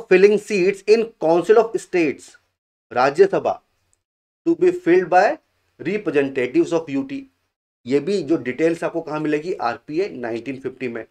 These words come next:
ओके? तो ये सब पॉइंट्स आपको याद होने चाहिए, ओके?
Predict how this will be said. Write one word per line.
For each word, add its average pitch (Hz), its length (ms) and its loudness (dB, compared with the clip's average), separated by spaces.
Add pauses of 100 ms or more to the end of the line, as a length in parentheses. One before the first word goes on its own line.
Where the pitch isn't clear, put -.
ओके? - 220 -12 (460)
तो 262 320 2
ये 170 200 0
सब 202 280 -2
पॉइंट्स 180 300 0
आपको 156 240 -4
याद 113 320 -4
होने 104 240 -10
चाहिए, 90 400 -12
ओके? 302 240 -10